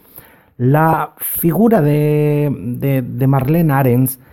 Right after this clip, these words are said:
trasciende no solo por un hecho puntual, que fue la obtención de la medalla de plata en la prueba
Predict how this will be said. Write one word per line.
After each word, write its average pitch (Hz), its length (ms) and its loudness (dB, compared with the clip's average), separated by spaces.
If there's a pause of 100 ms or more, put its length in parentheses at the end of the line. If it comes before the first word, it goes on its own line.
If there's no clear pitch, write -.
(300)
trasciende 202 480 2
no 202 140 2
solo 202 440 2
por 135 160 0
un 135 140 2
hecho 139 240 -2
puntual, 127 480 0
que 135 140 -6
fue 139 180 -4
la 131 340 0
obtención 127 720 0
de 135 80 0
la 120 240 2
medalla 117 420 2
de 110 120 0
plata 123 360 0
en 117 140 0
la 98 480 -2
prueba 143 440 0